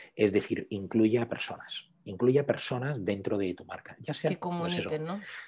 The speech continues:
Speaker 2: Mm.
Speaker 1: Claro, que comuniquen la marca. Podemos hacer una campaña publicitaria donde podemos llamar a una modelo y hacer mucho más, eh, llamativo, ¿no? Pues esa piel perfecta, eso que siempre se busca a nivel de,
Speaker 2: Mm.
Speaker 1: de cosmética, por ejemplo, o, eh, a nivel de moda, pues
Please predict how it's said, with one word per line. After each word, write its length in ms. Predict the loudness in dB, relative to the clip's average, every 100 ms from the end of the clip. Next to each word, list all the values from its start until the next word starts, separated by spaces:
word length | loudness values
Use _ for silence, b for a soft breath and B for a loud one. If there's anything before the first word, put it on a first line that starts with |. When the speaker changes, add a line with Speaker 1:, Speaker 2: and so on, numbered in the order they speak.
| B
Speaker 2:
Mm. 100 | 2
Speaker 1:
Claro, 280 | 6 6 4
que 100 | 0
comuniquen 500 | -2 0 0 2 0
la 100 | -2
marca. 260 | -6 -10 -2
Podemos 500 | 0 0 -2 -2 -2
hacer 220 | 0 0
una 160 | 0
campaña 340 | -4 -4 -4 -2
publicitaria 640 | 0 -2 -2 0 2 2
donde 240 | 0 -6 -12
podemos 340 | -10 -10 -8
llamar 180 | -8 -6
a 40 | -6
una 100 | -6
modelo 400 | 0 0 0 -4
y 220 | -2 -2
hacer 320 | -2 -6 -6
mucho 560 | -6 -4 -4 -6 -6 -8
más, 580 | -6 -2 -2 -2 -8 -8
eh, 480 | -4 0 2 0 -2 B B
llamativo, 760 | 4 6 6 2 4 4 4 0
¿no? 140 | -6
Pues 180 | -10 -10
esa 180 | -6 -4
piel 160 | -4 -4
perfecta, 760 | -8 -14 2 2 2 _ -10
eso 200 | -10 -6
que 80 | -6
siempre 240 | -4 -8 -6
se 100 | 0
busca 460 | 2 2 -2 -4
a 40 | -4
nivel 300 | -6 -2 0
de, 200 | 2 0
Speaker 2:
Mm. 40 | B B 4
Speaker 1:
de 100 | 4
cosmética, 500 | 4 0 -2 2 2
por 100 | 2
ejemplo, 440 | 2 2 2 2
o, 240 | 2 2 -2
eh, 100 | -2
a 140 | -2
nivel 280 | 0 2 4
de 460 | 4 4 2 0 -2
moda, 240 | -6 -6
pues 200 | -6 -8